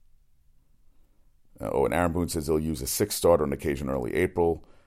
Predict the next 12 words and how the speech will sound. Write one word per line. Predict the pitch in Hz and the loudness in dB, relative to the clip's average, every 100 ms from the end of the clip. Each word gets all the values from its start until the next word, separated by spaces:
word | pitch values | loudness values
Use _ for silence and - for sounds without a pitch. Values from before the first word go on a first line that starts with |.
| - | -6
Yankees | 87 82 80 | -6 -4 -6
play | - 85 - | -2 -2 0
eighteen | 110 120 113 107 | -2 0 -2 -2
straight | - 101 98 | 0 2 2
ga-, | 87 90 87 | 2 2 2
days | - 92 87 80 - | -2 0 2 0 -2
from | 67 69 | -4 -2
April | 95 101 90 | -2 -2 -2
nineteenth | 73 85 - 82 | -2 -4 -4 -6
through | 80 | -4
May | 71 71 | -4 -2
sixth. | - 82 - - | 0 -2 -2 -10